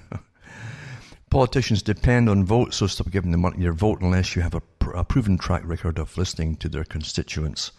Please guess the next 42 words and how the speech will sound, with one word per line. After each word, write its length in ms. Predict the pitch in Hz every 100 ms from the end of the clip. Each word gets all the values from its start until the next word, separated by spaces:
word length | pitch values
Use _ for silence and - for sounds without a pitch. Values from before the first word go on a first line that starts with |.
| - - - -
or 140 | 85
they 160 | 82 101
have 420 | 85 76 73 -
a 60 | 78
track 280 | - 76 -
record, 360 | 78 - 78
I 20 |
guess, 340 | 82 76 80 - - - - - - - - - -
uh, 120 | -
abiding 480 | 87 87 95 90 85
by 200 | 82 80
their 140 | 76
wishes 600 | 85 101 - 92 90 90 -
and 320 | 92 85 82
working 260 | 82 - 85
hard 380 | 82 80 78 78 -
to 120 | -
earn 320 | 98 90 78 78
and 240 | 82 85
keep 260 | - 98 -
their 160 | 82 80
trust. 420 | - 110 - - _ - - -
Stop 420 | - 104 98 85
buying 260 | 92 90
into 480 | 90 92 - 80 78 - - - -
the 100 | -
lie 340 | 87 117 127
that 160 | 101 78
your 140 | 82
vote 340 | 80 92 -
matters. 680 | 92 107 113 110 104 104 -
Your 160 | 82 87
vote 280 | 90 90 82
doesn't 300 | 87 87 82
elect 340 | 87 - -
a 60 | -
president, 640 | - 104 92 76 73 -
despite 460 | 87 - - 98 85
the 80 |
fact 400 | 80 - 95 -
there 100 | 90
are 100 | 85